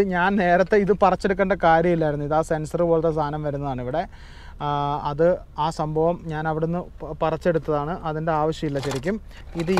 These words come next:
എങ്ങനെ തിരിച്ച് ഫിറ്റ് ചെയ്യാം പുതിയത് എന്നൊന്ന് നോക്കാം.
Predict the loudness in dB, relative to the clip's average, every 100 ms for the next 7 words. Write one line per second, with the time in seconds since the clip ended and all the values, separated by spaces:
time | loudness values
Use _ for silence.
0 | 2 0 0 0 0 -2 -2 -4 -4 -4
1 | -4 -2 0 -2 -4 -2 0 0 -2 -2
2 | -6 -4 0 2 2 -2